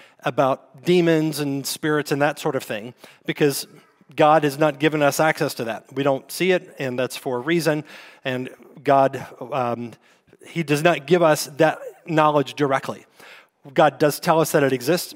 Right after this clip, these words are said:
He tells us some, some things that are true about it, but there can be an unhealthy curiosity about the demonic realm that God does not give us access to. So we're not doing this merely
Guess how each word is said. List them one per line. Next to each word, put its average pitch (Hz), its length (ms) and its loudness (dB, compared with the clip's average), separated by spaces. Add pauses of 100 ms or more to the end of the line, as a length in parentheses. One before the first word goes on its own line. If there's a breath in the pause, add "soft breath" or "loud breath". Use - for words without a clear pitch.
(120)
He 131 100 -8
tells 131 240 -2
us 127 100 -8
some, 143 280 -4
some 147 220 -4
things 143 180 -4
that 127 100 -4
are 123 60 -8
true 226 220 0
about 131 260 2
it, 160 100 -6 (380 loud breath)
but 139 160 -6
there 160 120 0
can 165 260 0
be 151 80 2
an 147 100 0
unhealthy 151 400 0
curiosity 139 800 2
about 131 240 -2
the 147 80 -8
demonic 131 400 -4
realm 127 160 -2
that 120 100 -16
God 127 200 -4
does 117 160 -10
not 120 300 -6 (120)
give 123 140 -6
us 120 100 -6
access 180 380 -2
to. 107 200 -16 (380 loud breath)
So - 160 0
we're 156 80 4
not 185 240 2
doing 196 300 2
this 143 260 -4
merely 156 720 0